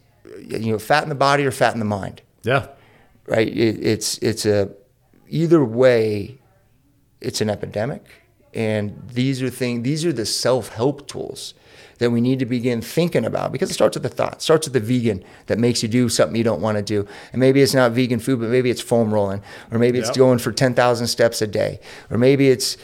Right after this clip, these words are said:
Speaker 1: y-, you know, mixing some, some, some spinach and kale into your daily nutrition. Just, just that's it. You know, if you're out there listening, you're like, "Hey, what can I do today to improve my health?"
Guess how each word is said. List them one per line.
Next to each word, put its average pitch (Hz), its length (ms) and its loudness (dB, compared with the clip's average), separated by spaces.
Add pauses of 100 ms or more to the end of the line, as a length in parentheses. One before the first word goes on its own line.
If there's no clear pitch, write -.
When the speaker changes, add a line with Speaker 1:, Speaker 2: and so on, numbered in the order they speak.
(240)
Speaker 1:
y-, - 160 -10
you 123 160 -4
know, 113 80 2
mixing 160 540 4
some, 135 280 2
some, 113 280 0
some 110 240 -4
spinach 131 560 -2
and 110 120 -6
kale 113 300 2
into 110 200 -6
your 104 120 -8
daily 107 320 -6
nutrition. 104 540 -6
Just, - 360 -4
just - 200 -8
that's 139 260 0
it. - 260 -8 (120)
You 117 80 -10
know, 117 80 -2
if 117 100 -6
you're 151 80 0
out 160 160 6
there 151 120 6
listening, 135 320 4
you're 127 80 6
like, 113 100 0
"Hey, 110 80 4
what 127 160 4
can 139 100 2
I 127 60 4
do 123 160 2
today 113 240 2
to 107 80 0
improve 110 220 0
my 107 100 2
health?" 117 260 2